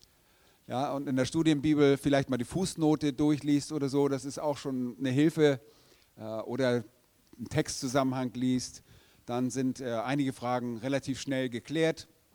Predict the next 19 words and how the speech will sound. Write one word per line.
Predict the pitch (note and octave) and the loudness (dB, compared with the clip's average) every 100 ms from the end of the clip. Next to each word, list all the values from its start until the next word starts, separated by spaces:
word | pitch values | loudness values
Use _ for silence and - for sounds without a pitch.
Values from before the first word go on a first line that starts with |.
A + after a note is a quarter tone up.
| _ _ _ - - | _ _ _ -20 -12
Trotzdem, | - D3+ D3 C3+ | 2 2 4 2
da | B2 | 2
waren | B2 | 2
sehr | A2+ C3 | 4 2
gute | B2+ A#2+ | 2 -2
Fragen | G#2 G#2 F#2+ | -4 -6 -6
dabei | F#2 F#2 F2+ | -6 -6 -4
und | G2+ F#2 | -6 -4
die | A2+ | -4
wollen | A2+ A2 | -2 -2
wir | G#2+ | -6
jetzt | G#2+ | -10
mal | G#2+ G#2 | -8 -6
nach | G2+ G#2 | -6 -6
und | G#2+ | -6
nach | G#2 | -6
angehen. | G#2+ G#2 F#2+ | -8 -8 -6
Hast | A2 - | -8 -8
du | B2 | -8